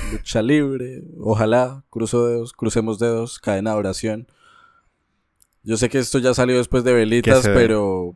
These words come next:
Speaker 1: pero espero que hayan puesto
Speaker 2: Prendan una vela.
Speaker 1: Prendan una vela, sópleme la vela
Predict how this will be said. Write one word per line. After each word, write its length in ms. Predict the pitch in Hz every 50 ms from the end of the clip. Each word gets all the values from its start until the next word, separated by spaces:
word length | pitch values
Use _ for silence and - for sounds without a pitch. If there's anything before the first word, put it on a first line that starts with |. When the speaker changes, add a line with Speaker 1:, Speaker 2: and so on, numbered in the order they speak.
| _ _
Speaker 1:
pero 200 | - 98 95 95
espero 400 | 98 98 - - 113 110 110 110 -
que 120 | - 110
hayan 240 | 104 104 104 107 104
puesto 720 | - 123 117 110 - - 120 113 110 107 107 104 101 101 101
Speaker 2:
Prendan 400 | 110 131 151 151 156 160 160 160
una 200 | 165 165 170 170
vela. 360 | 180 185 160 110 107 - _ _ _
Speaker 1:
Prendan 360 | - 104 104 107 104 104 107
una 240 | 107 101 101 101 101
vela, 360 | 101 101 101 101 98 95 98
sópleme 500 | - - 110 98 - - 98 92 92 92
la 140 | 90 90 87
vela 400 | 87 90 90 90 90 92 95 -